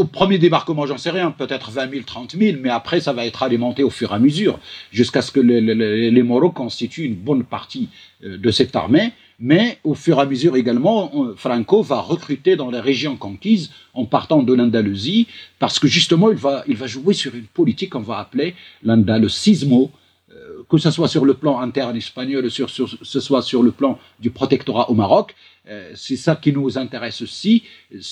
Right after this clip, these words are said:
toute cette notion, cet imaginaire qu'on va avoir au Maroc après l'indépendance jusqu'à pratiquement aujourd'hui, sur la notion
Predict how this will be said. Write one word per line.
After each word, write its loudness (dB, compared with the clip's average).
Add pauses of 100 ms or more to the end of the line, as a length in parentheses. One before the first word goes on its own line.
(160)
toute 2
cette -6
notion, 4 (380)
cet -2
imaginaire 2
qu'on 0
va 2
avoir 2
au 2
Maroc -4
après -10
l'indépendance -8
jusqu'à -10
pratiquement -6
aujourd'hui, -4 (240)
sur 0
la 4
notion 2